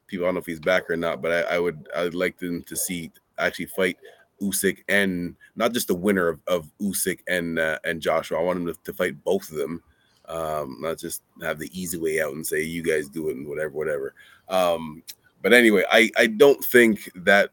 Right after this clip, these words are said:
that fight, because Spence and Crawford, as far as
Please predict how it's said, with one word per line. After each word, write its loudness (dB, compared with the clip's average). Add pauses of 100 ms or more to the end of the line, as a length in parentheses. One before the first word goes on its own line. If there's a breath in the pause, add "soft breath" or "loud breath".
that 0
fight, 2
because -2 (240)
Spence 0
and 0
Crawford, 2
as 0
far 4
as 0